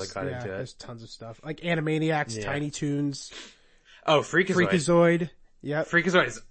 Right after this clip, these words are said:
Speaker 2: awesome.
Speaker 1: Those are
Speaker 2: Love that shit.
Speaker 1: Which was like, all, you know, all,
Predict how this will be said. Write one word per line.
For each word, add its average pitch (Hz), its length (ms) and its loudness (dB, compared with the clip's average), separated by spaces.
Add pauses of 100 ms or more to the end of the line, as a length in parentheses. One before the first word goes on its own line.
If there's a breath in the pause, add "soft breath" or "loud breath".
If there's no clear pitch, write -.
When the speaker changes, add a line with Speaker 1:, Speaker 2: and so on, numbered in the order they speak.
(100)
Speaker 2:
awesome. 117 460 0 (100)
Speaker 1:
Those 165 180 -6
are - 60 -12 (480)
Speaker 2:
Love 123 360 -2
that 123 200 -2
shit. 127 540 -12 (240)
Speaker 1:
Which 135 140 -12
was 139 140 -8
like, 135 160 -10
all, 123 200 -12 (100)
you 139 140 -12
know, 120 60 -14 (160)
all, 139 300 -8